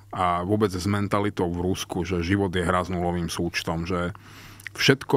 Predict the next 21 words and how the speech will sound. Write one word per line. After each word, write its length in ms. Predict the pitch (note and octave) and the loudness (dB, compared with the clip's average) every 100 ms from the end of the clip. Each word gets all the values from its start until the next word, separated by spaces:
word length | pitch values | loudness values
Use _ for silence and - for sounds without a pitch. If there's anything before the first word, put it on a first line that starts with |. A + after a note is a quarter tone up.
| A#2 | 0
čo 240 | - G2+ | 0 -2
ktokoľvek 720 | - - C3+ B2 D3+ C#3+ A2+ G2+ | -2 2 2 4 4 4 2 -2
iný 560 | F#2 G#2+ A2 G2+ F#2+ G2 E4+ D3+ G2+ | -2 2 2 2 -2 -4 -10 -10 -2
dosiahol, 880 | F#2+ F#2 - G2+ F2 E2+ A2+ B2+ - - | 0 0 0 2 2 4 4 2 -2 -8
a 80 | G2+ | -4
to 160 | - | -2
nemusí 320 | G#2+ C3 C#3 G2 | 2 2 2 0
byť 80 | |
len 160 | F#2 F2+ | 0 0
majetok, 640 | F2 F#2 G#2 G2+ F2 - | 2 4 2 0 -6 -8
to 80 | F2 | -6
môže 240 | F2+ F#2 G2 | -2 0 0
byť, 260 | E2+ E2+ F2 | 0 -4 -2
že 220 | F#2+ F2+ E2+ E2 E2+ | 0 0 0 -2 -6
spoločenské 720 | - - G2+ G#2 - F#2 - F2+ | -12 -2 0 0 0 -4 -4 -6
postavenie, 800 | E2+ - F2+ E2+ E2+ E2+ E2 E2 - - | -8 -6 -4 -2 -2 -2 -2 -6 -12 -8
status, 720 | - - G2 - - E2 - | -8 2 2 2 -6 -8 -8
honor, 560 | E2+ F#2+ G#2 F#2+ E2+ - | -2 0 2 0 -2 -4
sláva, 720 | - G2 F#2+ G#2 F#2+ F2+ E2 E2 | -2 2 4 4 2 0 0 0
akýkoľvek 560 | F#2+ G#2+ F#2+ G#2+ G#2 | -2 -2 -2 0 0
úspech, 480 | F2 F2 - - C#3+ | 0 -4 -2 0 0